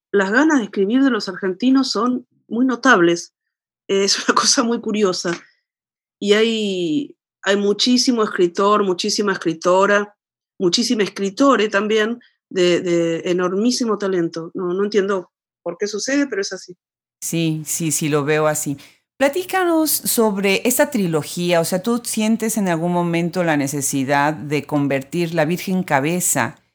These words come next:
Speaker 2: en otros tres libros más, ¿no? Que de-, viene primero La Virgen Cabeza, publicado por Eterna Cadencia, dos mil nueve, después viene el Le viste la cara a Dios en el dos mil once y Romance de la Negra Rubia, de los que platicaremos ahorita.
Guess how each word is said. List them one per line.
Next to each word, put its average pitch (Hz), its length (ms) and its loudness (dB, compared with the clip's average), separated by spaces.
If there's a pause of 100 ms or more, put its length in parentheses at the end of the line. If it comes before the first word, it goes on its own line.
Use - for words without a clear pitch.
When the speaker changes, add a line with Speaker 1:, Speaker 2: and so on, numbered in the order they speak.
(180)
Speaker 2:
en 160 180 2
otros 180 440 0
tres 170 320 0
libros 135 440 -2
más, 123 300 -2
¿no? 147 240 -2
Que 147 260 -2
de-, - 180 -8
viene 160 380 0
primero 156 360 -2
La 156 100 2
Virgen 151 360 -4
Cabeza, 165 760 0
publicado 147 440 -2
por 151 140 -2
Eterna 147 500 -2
Cadencia, 151 560 -2
dos 135 160 -6
mil 127 240 0
nueve, 170 500 0 (440)
después 185 560 0
viene 180 720 0
el 151 440 2
Le 165 140 2
viste 175 220 0
la 156 140 4
cara 147 540 4
a 139 140 0
Dios 151 440 0
en 151 140 0
el 135 100 0
dos 135 180 -6
mil 147 200 2
once 170 480 -2 (480)
y 185 100 2
Romance 196 500 2
de 208 140 -2
la 160 140 0
Negra 151 340 4
Rubia, 143 440 0
de 123 100 -2
los 123 160 -8
que 139 100 -6
platicaremos 131 760 -4
ahorita. 135 600 -4